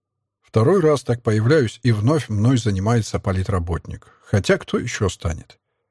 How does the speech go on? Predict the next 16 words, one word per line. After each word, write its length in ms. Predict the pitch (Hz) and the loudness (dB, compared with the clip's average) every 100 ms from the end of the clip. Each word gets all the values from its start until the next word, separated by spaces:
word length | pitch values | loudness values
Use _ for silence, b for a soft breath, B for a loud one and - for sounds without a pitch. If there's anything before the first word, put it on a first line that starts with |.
| _ _ _ _ _ _ | _ _ _ _ _ _
Идем, 400 | 104 113 175 214 | 2 4 4 2
три 140 | 156 180 | 2 2
бойца 400 | 135 131 - 175 | 4 2 0 0
в 60 | |
охранении 540 | 123 131 120 160 131 98 | 0 2 2 4 2 2
зорко 460 | 90 165 - 120 | 0 -2 -2 -2
отслеживают 640 | 113 - 123 104 92 90 - | -2 0 0 2 -2 -6 -8
все 200 | - 110 | -2 0
вокруг. 460 | 95 110 92 - - | 0 -2 -8 -10 -4
На 100 | 107 | 0
берегу 400 | 104 110 107 139 | 2 2 0 -2
суета. 560 | - 113 107 - 76 - _ _ _ - | 0 0 0 -2 -10 -10 _ _ _ -2
Жизнь 420 | 87 185 151 143 | 2 4 2 2
кипит. 440 | 151 131 147 - b b b | 0 2 0 0 b b b
Это 200 | - 160 | 0 2
удивительно. 680 | 180 180 208 196 - 82 - | 2 2 0 -2 -4 -10 -16